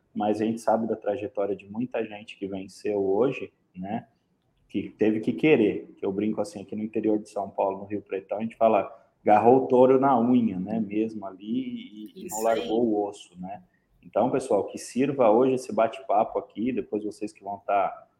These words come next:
Speaker 1: ouvindo, vão tá assistindo no, no, no YouTube, também no,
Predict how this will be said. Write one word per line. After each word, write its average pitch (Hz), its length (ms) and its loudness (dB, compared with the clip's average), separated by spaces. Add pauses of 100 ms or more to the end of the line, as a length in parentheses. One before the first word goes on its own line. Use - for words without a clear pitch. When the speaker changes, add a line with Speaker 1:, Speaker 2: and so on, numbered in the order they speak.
(140)
Speaker 1:
ouvindo, 101 680 0
vão 95 180 -8
tá 101 140 -4
assistindo 104 720 -6
no, 90 240 -6
no, 87 260 -10
no 90 140 -14
YouTube, 95 580 -4
também 95 440 -10
no, 87 140 -18